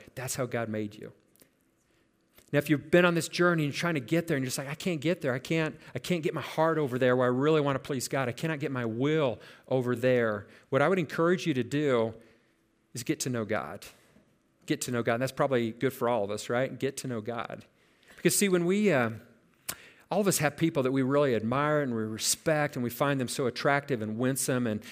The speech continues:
and, and a great example, uh, we want to please that kind of person, right?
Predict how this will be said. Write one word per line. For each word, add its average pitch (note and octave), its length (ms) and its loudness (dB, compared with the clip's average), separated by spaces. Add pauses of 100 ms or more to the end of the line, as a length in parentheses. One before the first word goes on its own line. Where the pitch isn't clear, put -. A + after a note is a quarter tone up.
(160)
and, A#2 180 -4
and A2+ 140 -6
a A2 40 -6
great C#3+ 340 2 (420)
example, C3+ 760 -2 (340)
uh, A#2 280 -6
we D#3+ 120 -4
want C#3+ 240 -4
to G#2 60 -10
please B2+ 460 -2
that B2 200 -4
kind A#2+ 140 -6
of G#2+ 100 -8
person, A2+ 400 -2
right? A2 300 -4